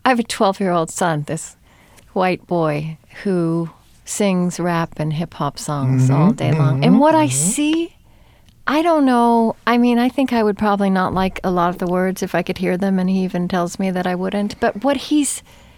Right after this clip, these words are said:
Speaker 1: what he's getting is how that music gets in his body.
Speaker 2: Mm-hmm.
Speaker 1: And there's something humanizing about that, um, and delightful for him that I, I, so I, I don't know, I'm,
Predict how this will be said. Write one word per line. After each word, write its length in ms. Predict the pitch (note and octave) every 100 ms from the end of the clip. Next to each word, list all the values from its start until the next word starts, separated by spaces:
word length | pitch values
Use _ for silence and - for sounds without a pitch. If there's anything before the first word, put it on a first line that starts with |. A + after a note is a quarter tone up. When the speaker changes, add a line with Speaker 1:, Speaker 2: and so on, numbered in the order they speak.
| - - - - - _ - G#3
Speaker 1:
what 160 | C#4
he's 280 | - C#4+ -
getting 400 | - D4+ F#4+ F#4
is 120 | A3+ -
how 160 | A#3+
that 180 | A#3 A3+
music 380 | G#3+ C4 C#4+ B3+
gets 240 | G#3 G3
in 80 | A3
his 180 | A3+ G3
body. 600 | - - A#3 C#4 A#3+ - - - -
Speaker 2:
Mm-hmm. 500 | B2+ B2+ A#2 B2 D#3
Speaker 1:
And 140 | A3+ A3
there's 180 | A3+ G#3+
something 400 | D#4 E4 E4 A#3+
humanizing 880 | G#3 B3+ D#4 E4 A#3 E3+ E3 D#3+
about 320 | C#3+ - C3 -
that, 460 | D3 C3+ - - _ _ _ _ _ _ -
um, 480 | F#3+ F#3 F3 E3+ D#3+ _ _ - -
and 160 | G3+
delightful 720 | G#3 G3 A#3 D4+ - E3 D3
for 180 | - D3+
him 420 | D3 D3+ C3+ C#3 -
that 100 | D#3+
I, 120 | E3 _ -
I, 220 | - - E3
so 180 | -
I, 180 | F3+ E3 - -
I 80 | F3
don't 100 | F3
know, 100 | E3+
I'm, 160 | E3+